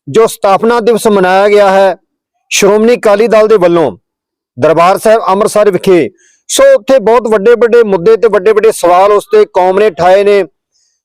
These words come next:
ਸੋ ਮੁੱਦਾ ਬਹੁਤ ਭਖਿਆ ਹੋਇਆ ਹੈ। ਸੋ ਲਾਡਲੀਆਂ ਫੌਜਾਂ ਨੇ ਗੱਲਬਾਤ ਕਰਦੇ ਹਾਂ ਵੀ ਇਹਨਾਂ ਦਾ ਵਿਚਾਰ ਕੀ ਹੈਗਾ,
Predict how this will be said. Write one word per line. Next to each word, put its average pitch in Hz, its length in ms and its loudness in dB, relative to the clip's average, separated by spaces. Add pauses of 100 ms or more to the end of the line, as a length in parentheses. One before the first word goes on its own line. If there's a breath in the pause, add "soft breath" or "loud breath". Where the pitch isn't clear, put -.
ਸੋ 208 220 0
ਮੁੱਦਾ 175 340 0
ਬਹੁਤ 226 380 0 (200)
ਭਖਿਆ 190 320 0
ਹੋਇਆ 185 300 2
ਹੈ। 185 240 0 (340)
ਸੋ - 160 -2 (220)
ਲਾਡਲੀਆਂ 208 500 0
ਫੌਜਾਂ 208 400 0
ਨੇ 220 120 0
ਗੱਲਬਾਤ 202 420 0
ਕਰਦੇ 202 380 0
ਹਾਂ 202 280 0
ਵੀ 208 120 0
ਇਹਨਾਂ 208 280 0
ਦਾ 208 100 2
ਵਿਚਾਰ 190 380 0
ਕੀ 202 220 -2
ਹੈਗਾ, 180 420 2